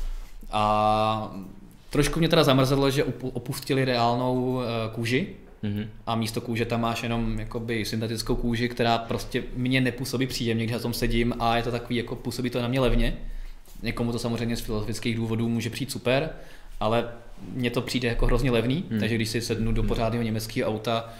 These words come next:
Speaker 1: kde je to všechno obšitý kůží, tak jako na to na mě působí úplně jinak a ta cena je stejná samozřejmě.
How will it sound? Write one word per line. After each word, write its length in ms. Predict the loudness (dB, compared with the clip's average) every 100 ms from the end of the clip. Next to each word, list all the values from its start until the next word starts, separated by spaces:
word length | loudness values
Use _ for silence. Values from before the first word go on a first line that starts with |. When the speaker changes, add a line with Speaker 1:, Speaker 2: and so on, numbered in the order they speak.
| -18 -12 -2
Speaker 1:
kde 140 | 0
je 40 |
to 80 | 0
všechno 220 | -2 -4
obšitý 360 | -6 -4 -4 -4
kůží, 480 | -4 -2 -2 -4 -8 -8
tak 120 | -8 -8 -10 -8
jako 240 | -2 0
na 80 | 0
to 140 | 0
na 80 | 0
mě 100 | 0
působí 380 | -2 -6 -4 -4
úplně 280 | -4 -2 2
jinak 440 | 2 2 0 -2 -4
a 40 |
ta 100 | -4
cena 200 | -2 -2
je 60 | -2
stejná 340 | -2 -2 -2
samozřejmě. 540 | -4 -4 0 0 -2